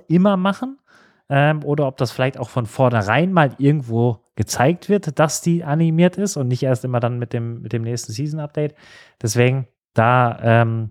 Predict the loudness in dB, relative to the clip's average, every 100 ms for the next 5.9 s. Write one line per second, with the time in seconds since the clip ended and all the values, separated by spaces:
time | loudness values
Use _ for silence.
0 | _ -2 -2 -2 -4 -4 -2 -2 -4 _
1 | _ _ -2 0 0 0 -2 -2 -2 0
2 | 0 2 0 2 0 2 0 0 -2 -4
3 | -4 -4 -4 -2 -2 0 -2 -4 -4 -6
4 | -4 -4 -2 -4 -4 _ _ _ _ _
5 | _ -2 2 4 4 4 4 2 0